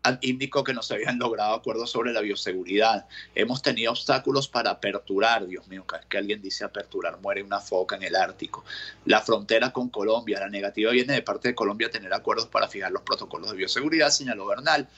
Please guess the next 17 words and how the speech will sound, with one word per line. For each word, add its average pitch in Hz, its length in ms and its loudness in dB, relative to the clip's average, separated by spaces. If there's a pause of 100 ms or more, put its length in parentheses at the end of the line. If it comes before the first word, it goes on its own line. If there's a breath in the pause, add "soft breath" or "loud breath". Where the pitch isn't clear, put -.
(160 loud breath)
Asimismo, 104 440 -6
el - 80 -8
funcionario 101 440 -2
de 110 40 2
la 117 80 4
administración 98 420 -12
de 104 80 -10
Maduro 143 280 4
recalcó 117 420 -2
que 110 100 -4
Ecuador 98 300 2
y 110 40 0
Perú 127 340 2 (280 loud breath)
tampoco 139 420 2
abrirán 98 300 0
sus - 200 -6
fronteras 98 480 -2